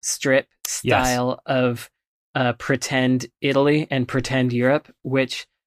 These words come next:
Speaker 1: I do not disparage. In fact, these days I quite enjoy to have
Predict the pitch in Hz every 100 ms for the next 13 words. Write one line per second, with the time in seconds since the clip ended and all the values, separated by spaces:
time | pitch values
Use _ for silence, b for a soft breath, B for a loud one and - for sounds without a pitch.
0 | _ - 143 143 139 127 123 127 - 143
1 | 131 123 120 - 131 143 127 120 131 131
2 | 127 135 120 117 110 - 139 127 120 117
3 | 135 135 120 - _ _ - 123 131 120
4 | 120